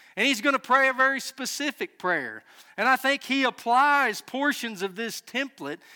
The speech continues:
in which Jesus taught his disciples to pray. Paul's gonna apply that, but he's gonna apply it in a very specific way, and that's what I want us to note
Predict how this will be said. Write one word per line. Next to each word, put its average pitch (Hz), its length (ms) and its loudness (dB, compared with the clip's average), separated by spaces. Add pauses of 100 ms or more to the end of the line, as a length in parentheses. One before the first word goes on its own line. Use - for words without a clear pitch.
(140)
in 220 160 -2
which 226 260 -4
Jesus 220 560 -2
taught 254 440 0
his 202 200 -4
disciples 180 640 -2
to 147 80 -12
pray. 175 440 -2 (260)
Paul's 269 320 2
gonna 269 220 -2
apply 277 460 -2
that, 123 340 -8 (280)
but 226 120 0
he's 247 120 0
gonna 269 260 2
apply 262 400 4
it 262 60 2
in 247 80 -2
a 240 60 -2
very 240 320 2
specific - 720 -6
way, 220 300 0
and 190 100 -4
that's 214 220 -2
what 214 160 -2
I 208 80 2
want 208 240 -6
us 180 120 -10
to 175 100 -12
note 190 340 -2